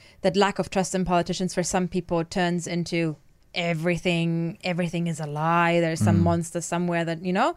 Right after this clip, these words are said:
Speaker 1: um, and for some people it means, "Oh, I don't even think I wanna vote because it's all the same."
Speaker 2: Yeah, what's the
Speaker 1: Right?
Speaker 2: point?
Speaker 1: Right?
Speaker 2: Yeah.
Speaker 1: Um, and I think those, some of those critiques we actually need to listen to. People need to really sit down and say, "How, how come people look at professional politicians and say, 'I just have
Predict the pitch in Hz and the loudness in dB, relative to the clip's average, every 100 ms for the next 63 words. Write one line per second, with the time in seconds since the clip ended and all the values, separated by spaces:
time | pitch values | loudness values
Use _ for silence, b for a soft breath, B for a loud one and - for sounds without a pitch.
0 | B B B 190 190 190 214 214 214 214 | B B B 2 4 4 0 0 0 0
1 | 214 208 196 180 175 185 180 180 - 175 | 0 -2 2 0 2 0 0 -2 -4 -2
2 | 170 165 - 185 175 170 170 170 165 165 | 0 0 0 0 0 -2 -4 -4 -4 -4
3 | 160 160 156 151 160 - 160 165 156 156 | -4 -2 -4 -4 -4 -4 -6 -4 -6 -6
4 | - 156 151 147 170 - - 92 80 104 | -8 -6 -6 -4 -2 -2 0 0 0 0
5 | 117 202 196 87 - B B B 220 269 | -2 2 0 0 -4 B B B 2 4
6 | 294 87 - - 214 202 196 233 233 262 | 0 -4 -2 4 6 4 2 2 2 2
7 | 226 247 339 - 339 370 330 302 277 - | 4 4 4 2 4 4 4 2 0 0
8 | 262 - 202 208 - 208 - 214 190 185 | -2 -2 0 0 2 0 0 0 0 0
9 | 160 160 165 - - 156 - - - 214 | -2 -2 -6 -8 -10 -12 -16 -20 -6 -2
10 | 208 202 196 185 175 190 226 190 185 190 | 2 2 2 0 -2 0 2 2 2 0
11 | 190 175 170 175 170 165 180 180 165 - | 0 0 0 -2 -2 0 0 0 -2 0
12 | 220 214 190 185 185 175 170 165 165 - | 0 0 -2 0 -2 -2 -2 -2 -4 -6
13 | 175 175 165 170 170 160 160 - 160 160 | -6 -6 -4 -6 -4 -6 -6 -10 -10 -10
14 | 160 147 - 170 160 - 156 - | -10 -8 -6 -8 -8 -10 -10 -8